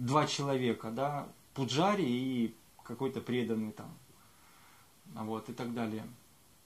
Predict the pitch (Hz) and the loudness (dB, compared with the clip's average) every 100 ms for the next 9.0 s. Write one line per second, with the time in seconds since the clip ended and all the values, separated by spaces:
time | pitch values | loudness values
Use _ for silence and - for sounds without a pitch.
0 | - - - - - - - - - - | -20 -20 -20 -20 -20 -20 -20 -20 -20 -20
1 | - 147 185 175 175 170 - 180 196 185 | -2 2 4 4 6 4 2 2 2 4
2 | 123 - - - 139 175 170 139 143 156 | 0 -4 -8 -4 -2 2 2 2 4 4
3 | 147 135 131 143 139 131 123 120 - - | 4 0 0 0 0 0 0 -2 -6 -20
4 | - - - - - - - - - - | -20 -20 -20 -20 -20 -20 -20 -20 -20 -20
5 | - - - 120 151 135 147 151 135 135 | -20 -14 -8 -2 0 2 4 4 4 2
6 | 127 131 123 131 113 143 151 135 123 117 | 0 0 0 -2 0 0 2 2 2 2
7 | 113 - - - - - - - - - | 0 -10 -20 -20 -20 -20 -20 -20 -20 -20
8 | - - 135 131 120 - - - 113 | -20 -6 -2 0 -2 -6 -14 -8 -6